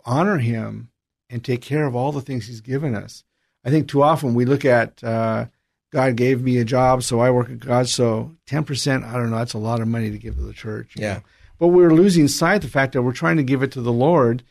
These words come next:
Speaker 1: and he gave a hundred percent of that to you in the first place.
Speaker 2: Yeah.
Speaker 1: So, you know, we end up, we give a lot of our money to missionaries. You
Speaker 2: Yeah.
Speaker 1: know, we, we go to Moldova a lot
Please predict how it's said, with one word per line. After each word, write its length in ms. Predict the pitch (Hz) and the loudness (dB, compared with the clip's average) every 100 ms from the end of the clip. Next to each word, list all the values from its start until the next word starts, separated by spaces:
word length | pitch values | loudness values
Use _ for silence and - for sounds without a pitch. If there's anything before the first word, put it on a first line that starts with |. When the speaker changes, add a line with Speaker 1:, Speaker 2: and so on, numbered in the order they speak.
| _ _ - | _ _ -4
Speaker 1:
and 580 | 131 131 131 127 - _ | 0 2 0 -2 -8 _
he 220 | _ 160 202 | _ -2 0
gave 340 | 175 196 190 | 4 4 4
a 140 | 165 | 2
hundred 220 | 127 185 175 | 2 2 2
percent 280 | 165 - 170 | 0 0 2
of 40 | |
that 140 | 170 160 | 0 0
to 100 | 175 | 2
you 120 | 180 | 2
in 80 | 180 | 2
the 60 | |
first 300 | 175 214 - | 0 0 -2
place. 340 | - 143 - 117 | -4 -6 -6 -10
Speaker 2:
Yeah. 220 | 101 82 _ _ _ _ _ | -8 -8 _ _ _ _ _
Speaker 1:
So, 520 | _ 143 139 139 131 135 165 _ | _ 0 2 4 2 -2 -14 _
you 120 | 139 | 0
know, 380 | 143 135 131 117 - - | 2 4 2 0 -8 -16
we 320 | 127 160 214 | 0 4 6
end 120 | 160 | 6
up, 200 | 147 147 _ _ | 4 2 _ _
we 180 | 139 220 | -2 2
give 200 | 277 175 | 2 2
a 40 | |
lot 240 | 139 165 320 | 4 4 4
of 80 | |
our 60 | 233 | 2
money 240 | 139 147 | 4 4
to 220 | 156 170 160 | 4 2 0
missionaries. 1000 | 131 139 233 - 370 330 - - - - | 0 2 2 4 4 2 0 -8 -20 -12
You 120 | 127 | -6
Speaker 2:
Yeah. 100 | 120 | -4
Speaker 1:
know, 100 | 135 139 | -4 -4
we, 160 | 131 139 | 0 0
we 240 | 131 127 | -2 -8
go 200 | 135 135 | -2 0
to 220 | 123 117 110 | 2 2 2
Moldova 960 | 113 113 117 117 131 131 143 123 175 - | 0 0 0 0 0 -2 -4 -8 -12 -16
a 80 | 113 | -8
lot 420 | 110 113 127 - | -4 -2 -4 -8